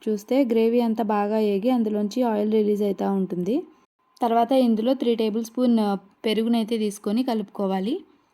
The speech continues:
తర్వాత గ్రేవీలోకి సరిపడా వాటర్ కలుపుకొని మూతని తిరిగి క్లోజ్ చేయాలి. గ్రేవీని ఫైవ్ మినిట్స్ ఉడికించుకున్న తర్వాత గ్రేవీ అయితే ఇలా తెల్లగా ఆగుతూ ఉంటుంది. ఆ స్టేజ్లో మనము ఫ్రై చేసి పెట్టుకున్న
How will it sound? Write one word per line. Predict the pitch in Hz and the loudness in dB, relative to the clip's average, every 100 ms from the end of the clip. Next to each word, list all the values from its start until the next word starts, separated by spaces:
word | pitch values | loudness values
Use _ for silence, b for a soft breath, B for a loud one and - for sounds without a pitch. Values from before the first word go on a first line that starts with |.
| _ _ _ 240 | _ _ _ 0
తర్వాత | 233 233 269 | 4 4 4
గ్రేవీలోకి | 226 226 226 247 247 226 | 2 2 4 4 2 0
సరిపడా | 233 226 220 233 | -2 -2 -2 0
వాటర్ | 220 208 226 233 | 0 0 -2 -2
కలుపుకొని | 202 196 - 208 233 | -2 -4 -4 0 4
మూతని | 277 226 220 233 233 | 4 4 0 0 0
తిరిగి | 214 226 214 | 0 -2 -2
క్లోజ్ | 208 208 202 214 | -4 -4 -4 -4
చేయాలి. | 190 180 226 359 - _ _ _ _ _ _ _ _ 196 | -4 -4 -2 -4 -8 _ _ _ _ _ _ _ _ -2
గ్రేవీని | 220 226 233 262 277 | 2 4 6 6 6
ఫైవ్ | 285 240 226 | 4 2 2
మినిట్స్ | 220 240 269 247 | 2 2 0 -2
ఉడికించుకున్న | 214 208 208 208 247 240 - 220 | -2 0 -2 0 0 -2 -2 -6
తర్వాత | 208 202 196 196 240 | -4 -4 -4 -4 -4
గ్రేవీ | 269 220 208 220 | -4 -4 -4 -2
అయితే | 220 208 240 | -4 -4 -4
ఇలా | 233 214 | -4 -4
తెల్లగా | 208 196 196 208 | -6 -6 -4 -4
ఆగుతూ | 196 190 196 202 | -4 -6 -8 -6
ఉంటుంది. | 196 196 185 240 302 B B B | -6 -6 -4 -4 -4 B B B
ఆ | - 214 | -6 -6
స్టేజ్లో | - 208 202 202 254 | -4 -4 -2 -2 0
మనము | 240 202 208 233 262 240 - - | 0 0 -2 0 0 -2 -8 -6
ఫ్రై | 214 202 202 | 0 2 2
చేసి | 226 | 0
పెట్టుకున్న | 226 196 - 202 202 294 | -2 -6 -4 -2 0 0